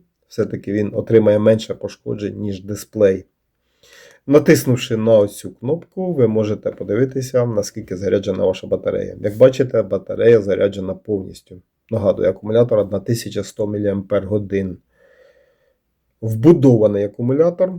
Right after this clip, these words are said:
Е, це і мінус, і плюс. Е, мінус в тому, що такий акумулятор неможливо зняти і швидко замінити.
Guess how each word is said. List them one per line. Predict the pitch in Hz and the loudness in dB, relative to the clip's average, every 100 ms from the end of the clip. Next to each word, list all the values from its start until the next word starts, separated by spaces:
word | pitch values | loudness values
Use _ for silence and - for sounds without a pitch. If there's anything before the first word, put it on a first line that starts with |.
| - _ _ _ _ - | -14 _ _ _ _ -4
Е, | 117 | -4
це | 117 - 180 214 196 - _ _ _ _ | -2 6 6 8 6 2 _ _ _ _
і | 151 | -2
мінус, | 135 170 196 170 - | 2 4 4 0 -4
і | |
плюс. | - 90 95 - _ _ _ _ _ _ _ _ _ _ 117 | -12 -12 -12 -18 _ _ _ _ _ _ _ _ _ _ 6
Е, | 117 117 | 8 8
мінус | 147 170 143 123 | 8 6 6 0
в | - | -2
тому, | 131 113 110 | -2 0 -2
що | - - 104 | -4 -8 -8
такий | 110 - 104 | -8 -8 -8
акумулятор | - 107 104 98 104 98 | -6 -2 0 0 -2 0
неможливо | 110 113 107 98 101 95 98 | 4 4 4 0 -2 -2 -2
зняти | 92 95 92 95 95 92 | -2 -4 -4 -8 -12 -14
і | |
швидко | 104 - 95 - 101 | -12 -8 -8 -8 -6
замінити. | 98 117 131 170 175 202 196 | 0 2 4 4 4 2 2